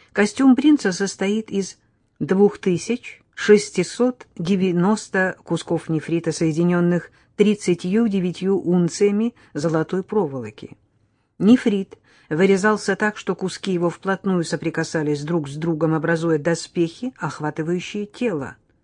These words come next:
В уголках каждого нефритового квадратика высверлены дырочки, сквозь которые и продевали золотую проволоку. Из гробниц археологи извлекли еще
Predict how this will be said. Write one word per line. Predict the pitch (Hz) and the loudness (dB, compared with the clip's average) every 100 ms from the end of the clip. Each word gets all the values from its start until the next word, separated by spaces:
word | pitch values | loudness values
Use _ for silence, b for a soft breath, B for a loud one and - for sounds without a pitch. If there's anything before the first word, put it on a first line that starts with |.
| b b b b | b b b b
В | 151 | 4
уголках | 202 226 226 262 - | 6 6 4 2 2
каждого | 226 196 180 170 165 B B | 0 2 0 0 -2 B B
нефритового | 196 226 - 214 185 165 156 147 143 | 6 6 6 0 0 0 -2 -4 -6
квадратика | - 175 190 247 262 139 - 127 _ b b b | -2 -2 -2 -6 -6 -10 -12 -18 _ b b b
высверлены | 147 233 - 254 240 233 233 233 | 2 2 2 2 4 4 4 0
дырочки, | 175 170 175 180 185 - 226 233 b b | -2 0 0 0 -6 -10 -12 -12 b b
сквозь | - 233 240 | 0 2 2
которые | 208 190 247 233 | -2 0 2 2
и | 226 170 | 0 -4
продевали | 180 170 160 160 175 | -2 0 0 -2 -2
золотую | 170 180 185 - 214 | -2 -4 -4 -4 -4
проволоку. | 247 247 147 123 113 - - _ _ _ _ | -2 -2 -2 -10 -14 -18 -20 _ _ _ _
Из | 160 170 | -2 0
гробниц | 165 185 185 240 277 | 2 2 4 4 4
археологи | 196 180 180 196 196 185 | -2 -4 -2 0 0 0
извлекли | 170 165 175 - 208 | 0 0 -2 -2 -4
еще | 185 - 185 | -4 -2 -2